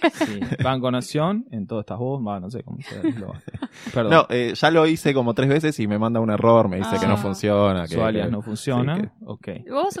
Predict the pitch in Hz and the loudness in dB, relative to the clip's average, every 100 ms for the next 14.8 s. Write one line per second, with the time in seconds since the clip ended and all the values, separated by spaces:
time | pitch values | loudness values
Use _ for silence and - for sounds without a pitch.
0 | - 339 294 240 233 139 143 202 208 175 | -4 -2 0 -4 0 0 4 4 4 4
1 | 147 - 160 - 190 190 - 185 190 185 | 6 6 8 8 10 10 10 8 8 6
2 | 180 156 170 170 190 135 110 120 262 151 | 4 4 4 2 4 2 2 0 2 4
3 | 104 95 - 135 - - - 233 320 415 | 4 0 2 6 8 8 8 6 8 8
4 | 427 370 180 302 320 349 349 339 247 - | 8 6 6 4 4 4 4 2 0 0
5 | 339 240 - 113 254 233 233 294 277 214 | 0 0 -4 -2 0 0 -2 -2 -2 -2
6 | 127 165 175 160 156 156 156 151 135 160 | 0 2 2 2 2 2 2 0 0 0
7 | 156 139 135 151 120 120 120 117 123 117 | 0 0 -2 -2 0 0 -2 0 0 0
8 | 117 120 113 - 180 214 120 107 117 113 | 0 0 0 0 -2 -2 -2 -2 -2 -2
9 | - - 104 123 - 123 127 123 139 135 | -4 -14 -6 -6 -6 -6 -4 -2 0 0
10 | 135 135 151 151 180 107 123 127 151 139 | 0 2 2 4 2 0 -2 0 0 0
11 | 135 117 123 180 156 117 107 110 117 113 | 0 0 4 4 4 2 0 0 0 0
12 | 117 120 135 320 131 139 135 135 175 226 | -2 0 2 2 2 2 2 0 -2 -2
13 | 247 175 - - 113 113 120 127 117 107 | -10 -14 -10 -2 0 2 2 2 0 -2
14 | 107 117 117 123 135 170 - 294 | -2 -2 0 0 0 -2 -2 -4